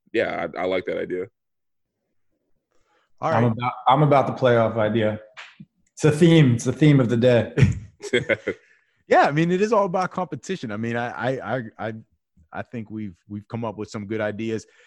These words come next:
Speaker 2: and I think they're gonna have to be flexible, though, because if this thing can start June thirtieth, then I think that does change the game. But if it goes into late August, 'cause now Kirk Herbstreit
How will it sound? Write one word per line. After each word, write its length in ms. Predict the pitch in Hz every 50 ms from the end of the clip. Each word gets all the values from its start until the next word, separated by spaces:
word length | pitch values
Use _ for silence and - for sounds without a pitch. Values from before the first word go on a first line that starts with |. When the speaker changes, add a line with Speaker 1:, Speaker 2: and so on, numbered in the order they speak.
| _ _
Speaker 2:
and 200 | - 165 160 160
I 120 | 165 165 170
think 320 | - - 180 180 160 123
they're 140 | 113 151 147
gonna 180 | 131 147 139 135
have 160 | 131 131 -
to 60 | 139
be 140 | 120 123 117
flexible, 560 | - - - 123 117 - - 104 92 92 92
though, 160 | 87 90 87 85
because 320 | 85 92 - - 110 95
if 100 | 101 80 87
this 180 | 123 123 -
thing 220 | - 139 135 135 -
can 120 | - 131
start 380 | 113 - - 143 139 135 123 - _ _ _ _ _ _ _ _ -
June 320 | 95 - 127 139 139 120
thirtieth, 500 | - - 143 135 147 160 190 202 214 208 - -
then 160 | 135 123 123
I 80 | 120
think 240 | 113 - - 131 117
that 200 | 107 123 107 113
does 220 | 110 123 127 123 -
change 480 | - - 135 131 135 135 117 123 139 -
the 100 | 120 131
game. 320 | 117 110 135 135 151 180 175
But 140 | 143 120 107
if 100 | - -
it 100 | 127 120
goes 280 | 117 131 127 120 101
into 180 | 135 131 123 123
late 260 | 117 120 123 131 - -
August, 600 | - 110 117 139 160 170 202 208 - - - _ _ _ _ _ _ _ _
'cause 160 | - 147 123 107
now 220 | 135 147 175 156
Kirk 300 | - - - 156 131 -
Herbstreit 600 | - 175 233 285 - - - 139 143 139 139 127